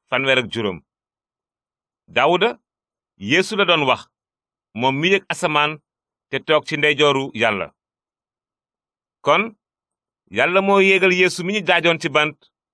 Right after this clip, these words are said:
mu di sang bi, di musalkat bi. Nit ñu bare gëm li ñu dégg. Ñuy laaj, "Lan lañu war a def?"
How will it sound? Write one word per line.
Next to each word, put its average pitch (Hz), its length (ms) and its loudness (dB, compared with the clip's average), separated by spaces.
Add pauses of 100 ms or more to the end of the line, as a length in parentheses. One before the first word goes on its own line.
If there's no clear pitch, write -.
(380)
mu 120 120 -6
di 143 120 -4
sang 165 200 -2 (140)
bi, 156 200 -4 (400)
di 110 140 -4
musalkat 139 540 -2
bi. 98 200 -12 (2000)
Nit 117 160 -6
ñu 160 120 -2
bare 185 260 2
gëm 180 260 2
li 165 80 0
ñu 185 100 2
dégg. 147 240 -2 (1400)
Ñuy 143 220 0
laaj, 123 200 0 (1120)
"Lan 214 200 0
lañu 139 160 0
war 117 120 2
a 104 40 -2
def?" 98 300 -6